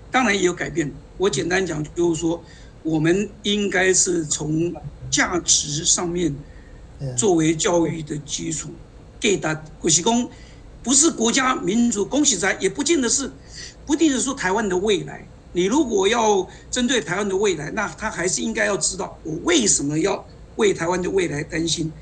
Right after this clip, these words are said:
Speaker 1: 因为给他，这个给他来对，作为一个人，作为一个，这个，这个自由人，哦，那如果这个价值能够确定清楚，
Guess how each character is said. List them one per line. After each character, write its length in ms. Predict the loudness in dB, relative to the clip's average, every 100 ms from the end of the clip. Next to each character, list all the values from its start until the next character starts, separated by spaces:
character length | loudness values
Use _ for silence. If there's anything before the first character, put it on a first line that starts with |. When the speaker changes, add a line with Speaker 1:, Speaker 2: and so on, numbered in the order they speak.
| -18 -20 -12
Speaker 1:
因 160 | -2 0
为 100 | 0
给 240 | 0 0 0
他， 180 | 0 -6 -8 -8
这 100 | -2
个 80 | 0
给 160 | 2
他 140 | 2 2
来 140 | 0
对， 180 | 0 0
作 140 | 4
为 80 | 2
一 120 | 2
个 80 | -2
人， 480 | -2 -2 -4 -4 -4 -6 -14 -16 -16 -12 -2
作 180 | 4
为 80 | 4
一 20 |
个， 440 | 4 0 0 -2 -4 -12 -12
这 100 | -4
个， 140 | -2
这 120 | -2 -2
个 140 | -2
自 300 | 0 -2 -2
由 140 | -2 -2
人， 260 | -4 -8 -8
哦， 180 | -6 -6 -8 -18 -10
那 260 | 0 0 0 -6 -18 -20 -20 -18 0
如 180 | 4 4
果 220 | 4 2
这 100 | 2
个 80 | 0
价 220 | 2 2
值 200 | 0 -2
能 120 | -4
够 100 | -2
确 200 | -2 -2
定 140 | -4 -4
清 200 | -4 -6
楚， 140 | -8